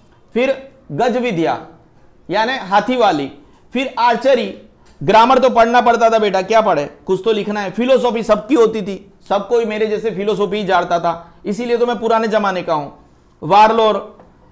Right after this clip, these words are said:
astronomy और astrology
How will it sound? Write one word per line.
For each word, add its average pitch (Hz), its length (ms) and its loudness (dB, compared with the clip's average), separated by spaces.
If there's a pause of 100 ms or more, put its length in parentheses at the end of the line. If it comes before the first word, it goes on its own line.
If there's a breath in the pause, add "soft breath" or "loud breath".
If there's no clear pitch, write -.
(180)
astronomy 233 640 0
और 247 520 -2
astrology 190 1600 -4